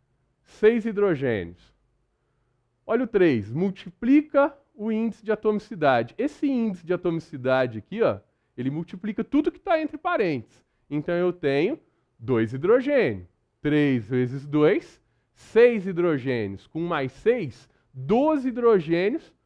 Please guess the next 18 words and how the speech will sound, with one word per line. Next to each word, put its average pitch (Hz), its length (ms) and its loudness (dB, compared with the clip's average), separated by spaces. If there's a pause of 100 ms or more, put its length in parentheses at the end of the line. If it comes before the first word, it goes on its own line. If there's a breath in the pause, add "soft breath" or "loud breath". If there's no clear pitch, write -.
no 160 80 -8
reagente. 165 680 -4 (400)
Quanto 220 220 -10
que - 60 -6
eu 190 60 -4
preciso 170 420 -8
no 160 120 -4
produto? 160 540 -2 (280)
Doze. 135 520 0
Que - 120 -14
número 185 300 -4
que - 80 -12
eu 165 60 -2
multiplico 147 540 -6
dois 131 420 -2 (360)
pra 139 140 0
dar 135 200 0
doze? 117 440 -2